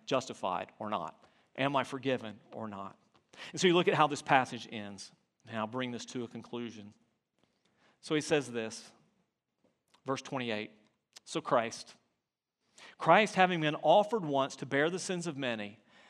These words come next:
will appear a second time, not to deal with sin, but to save those who are eagerly waiting for Him."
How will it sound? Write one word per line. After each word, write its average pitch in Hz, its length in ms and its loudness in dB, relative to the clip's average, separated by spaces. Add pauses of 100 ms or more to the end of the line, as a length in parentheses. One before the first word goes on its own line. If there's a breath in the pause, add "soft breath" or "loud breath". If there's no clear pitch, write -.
(220 soft breath)
will 156 240 4
appear 131 320 -2
a 123 40 -6
second - 420 0
time, 104 420 -6 (300 loud breath)
not 269 260 6
to 269 60 -2
deal 233 240 6
with 190 100 2
sin, 117 420 -4 (280)
but 135 140 -8
to 135 80 -12
save 135 360 0
those 120 240 -2
who 127 80 -6
are 123 100 -6
eagerly 127 320 -4
waiting 107 300 -6
for 110 120 -14
Him." 101 240 -14